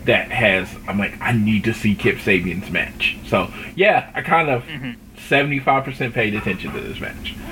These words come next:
Speaker 1: <coughs>
Speaker 2: Yeah, and it's like, I think Kip, like, can use that to his advantage, being, like, super snark, like, like, sleazy about, like, how he's like, like, "Pay attention to me and not my girlfriend or my big bodyguard friend."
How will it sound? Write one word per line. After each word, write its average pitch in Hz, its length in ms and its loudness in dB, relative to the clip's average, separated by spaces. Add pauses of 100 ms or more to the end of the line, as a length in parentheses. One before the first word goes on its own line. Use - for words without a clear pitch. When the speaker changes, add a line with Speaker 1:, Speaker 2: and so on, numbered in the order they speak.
(420)
Speaker 1:
<coughs> - 260 2 (420)
Speaker 2:
Yeah, 117 220 0 (100)
and 165 140 4
it's 185 160 0
like, 196 300 2
I 202 120 2
think 269 360 -2
Kip, 214 320 -2 (100)
like, 156 240 2
can 147 220 -2
use 117 320 -6
that 165 240 2
to - 100 -4
his 131 160 0
advantage, 120 720 0
being, 120 240 0
like, 110 240 -2
super 127 320 0
snark, 127 480 2
like, 139 240 2 (460)
like, 120 240 2
sleazy 143 480 2
about, 131 260 0
like, 127 180 -2
how 127 200 0
he's 123 160 -4
like, 120 280 -4
like, 120 320 -2
"Pay 269 200 4
attention 247 340 0
to 233 80 2
me 269 320 4
and 196 140 2
not 220 200 2
my 196 120 -2
girlfriend 202 640 0
or 202 180 2
my 170 160 0
big 156 400 -2
bodyguard 165 540 2
friend." 110 420 -8